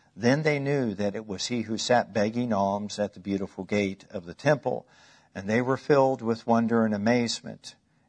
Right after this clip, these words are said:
at what had happened to him. Verse sixteen. No, let's go to verse eleven and twelve, excuse me.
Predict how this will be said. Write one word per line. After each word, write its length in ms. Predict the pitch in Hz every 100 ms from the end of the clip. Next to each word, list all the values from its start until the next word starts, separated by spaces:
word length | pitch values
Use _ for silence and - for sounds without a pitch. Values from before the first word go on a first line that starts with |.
| -
at 120 | 76
what 200 | 95 101
had 140 | 95
happened 680 | - 117 113 123 107 98 87 _ _ _ _ _
to 220 | - 127 107
him. 320 | 92 73 65 _ _ _
Verse 520 | 98 110 113 - - _ _ _ _ _ _ _ _ _ _ _ _
sixteen. 840 | - - 120 - - - 98 78 92 _ _
No, 240 | 107 117 131
let's 400 | 135 135 - -
go 220 | - 110
to 120 | 107
verse 300 | 98 101 -
eleven 360 | 101 95 92 90
and 140 | 85
twelve, 340 | - 85 73 69
excuse 480 | - - 95 82
me. 60 | -